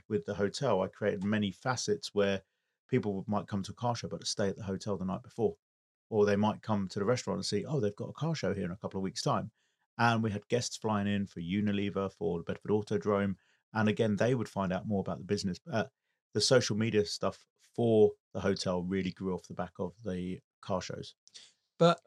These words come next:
Speaker 2: what I would like to ask is, back in two thousand and seven, which is a key year in my head, because I always remember, uh, my dad had his own business, and I always remember he, he acquired a company in two thousand and seven, which was
Speaker 1: Yeah.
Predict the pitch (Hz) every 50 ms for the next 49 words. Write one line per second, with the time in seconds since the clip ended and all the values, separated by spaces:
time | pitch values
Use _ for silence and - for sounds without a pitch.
0 | - - _ - 208 165 180 214 - - 185 180 170 170 165 165 160 - 147 143
1 | 139 147 143 - 117 120 139 143 131 117 110 110 - - - - 123 113 110 113
2 | - - - 175 196 202 - - 165 151 143 135 131 - - 143 131 - - 135
3 | 131 127 127 123 123 120 117 120 113 110 110 - - 147 131 - 101 90 95 107
4 | 123 - - - - - 123 110 127 - - - 143 131 123 131 131 127 117 113
5 | 110 110 107 107 104 98 - 101 101 98 101 _ - - - 127 120 123 123 120
6 | 120 117 117 117 113 110 110 110 104 110 107 107 - - - - - - _ -
7 | - 117 113 113 117 113 107 131 123 117 117 110 110 107 110 113 107 107 107 113
8 | 110 104 - 113 110 104 - 123 120 120 120 120 117 113 117 110 120 123 117 113
9 | 110 110 107 110 107 107 120 117 127 131 - - 127 131 127 117 - - - 156
10 | 147 139 131 120 113 117 - - 107 107 104 - - 113 104 104 101 104 - 117
11 | 107 101 - 107 98 98 95 98 101 101 98 98 95 - - 113 101 95 95 95
12 | - - 110 - -